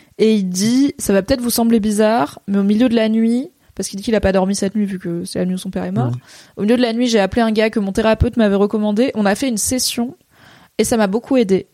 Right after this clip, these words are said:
Speaker 1: Et en vrai, moi, j'ai en-, mais je pense que j'ai confondu session et séance, ou en anglais, quand ils disent, euh, séance, c'est vraiment une séance avec des médiums. C'est un truc de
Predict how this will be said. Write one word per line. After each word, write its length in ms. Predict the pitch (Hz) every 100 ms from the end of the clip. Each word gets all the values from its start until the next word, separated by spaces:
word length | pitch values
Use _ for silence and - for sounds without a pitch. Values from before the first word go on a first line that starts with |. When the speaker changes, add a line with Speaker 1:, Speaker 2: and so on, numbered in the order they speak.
| -
Speaker 1:
Et 140 | 196 196
en 120 | 196
vrai, 200 | 202 285
moi, 160 | 269
j'ai 120 | 240 214
en-, 140 | 196 -
mais 100 | 202
je 80 |
pense 160 | - 240
que 80 | 226
j'ai 100 | 202
confondu 360 | 196 208 208
session 500 | 233 - 226 - 254 240
et 60 |
séance, 640 | 208 - 214 208 254 - -
ou 80 | 202
en 80 | 202
anglais, 280 | 202 214 226
quand 160 | 226
ils 100 | 202
disent, 260 | 185 220 - -
euh, 60 |
séance, 500 | 196 - 220 214 254
c'est 240 | - - 196
vraiment 180 | 190 233
une 80 |
séance 300 | 226 220 226
avec 100 | 214
des 100 | 190
médiums. 380 | 185 190 185 190 202
C'est 120 | -
un 60 | 170
truc 180 | - 208
de 460 | 196 180 170 -